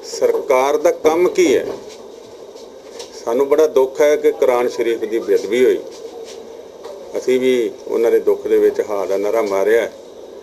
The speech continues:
ਪਰ ਉਹ ਦੋਸ਼ੀ ਤਾਂ ਦੋ ਦਿਨਾਂ, ਤਿੰਨਾਂ ਦਿਨਾਂ ਦੇ ਵਿੱਚ ਫੜੇ ਜਾਂਦੇ ਨੇ।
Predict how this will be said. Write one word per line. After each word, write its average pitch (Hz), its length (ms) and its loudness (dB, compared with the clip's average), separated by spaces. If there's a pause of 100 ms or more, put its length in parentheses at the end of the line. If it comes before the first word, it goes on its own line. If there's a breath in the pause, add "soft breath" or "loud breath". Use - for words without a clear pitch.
(640)
ਪਰ 147 140 4
ਉਹ 190 380 4
ਦੋਸ਼ੀ 190 500 2
ਤਾਂ 180 360 0
ਦੋ 165 380 2
ਦਿਨਾਂ, 160 300 2
ਤਿੰਨਾਂ 143 340 2
ਦਿਨਾਂ 143 220 2
ਦੇ 139 60 4
ਵਿੱਚ 131 180 2
ਫੜੇ 151 320 2
ਜਾਂਦੇ 98 360 2
ਨੇ। 87 100 -6